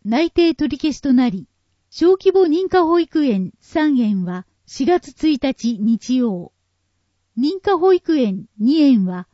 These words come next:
八月一日水曜からの入所内定となります。認可保育園二園に内定した場合、四月から七月については、一時募集で入所が内定した園には通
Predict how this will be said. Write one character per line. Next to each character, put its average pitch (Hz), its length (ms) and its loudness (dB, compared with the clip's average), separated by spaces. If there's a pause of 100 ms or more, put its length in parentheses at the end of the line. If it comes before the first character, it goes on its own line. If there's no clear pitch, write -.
(140)
八 277 280 -6
月 349 240 0
一 285 280 -4
日 233 460 -4
水 359 360 2
曜 392 180 2
か 302 120 -4
ら 262 140 0
の 208 220 0
入 277 280 0
所 392 140 -2
内 349 220 -2
定 262 220 -2
と 233 100 -4
な 208 120 0
り 202 120 -2
ま 180 180 -6
す。 - 200 -20 (1500)
認 320 280 -4
可 392 140 -2
保 381 120 0
育 349 240 -2
園 208 320 -4
二 320 140 0
園 339 180 -2
に 240 140 2
内 247 240 0
定 277 220 -4
し - 40 -10
た 233 140 -6
場 226 240 -4
合、 214 60 -6 (480)
四 - 180 -10
月 381 260 -4
か 330 120 -2
ら 240 140 0
七 - 200 -6
月 349 240 0
に 294 160 2
つ - 120 -4
い 262 120 0
て 226 140 -4
は、 185 240 -8 (260)
一 247 260 -4
時 392 120 4
募 392 160 2
集 330 280 2
で 208 160 0
入 285 260 2
所 370 140 0
が 330 140 2
内 311 240 2
定 339 200 2
し - 60 -8
た 311 120 -2
園 311 220 0
に 254 120 0
は 196 120 -4
通 - 140 -8